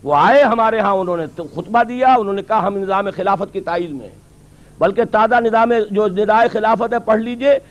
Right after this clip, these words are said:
एक ईसाई का खत पढ़ लीजिए, उसमें उसने कहा, "हम इस निजाम के हक में हैं।"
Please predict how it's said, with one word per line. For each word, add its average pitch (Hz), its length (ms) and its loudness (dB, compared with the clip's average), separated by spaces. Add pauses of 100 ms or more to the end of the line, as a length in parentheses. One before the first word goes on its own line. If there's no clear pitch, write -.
(220)
एक 508 220 6
ईसाई 233 420 2
का 294 140 2
खत 254 180 -2
पढ़ 220 220 0
लीजिए, 202 220 -4
उसमें 139 320 -8 (400)
उसने 180 220 -2
कहा, 269 140 4
"हम 311 240 6
इस 311 140 2
निजाम 269 320 0
के 294 100 -6
हक - 320 0
में 269 240 -2
हैं।" 127 140 -12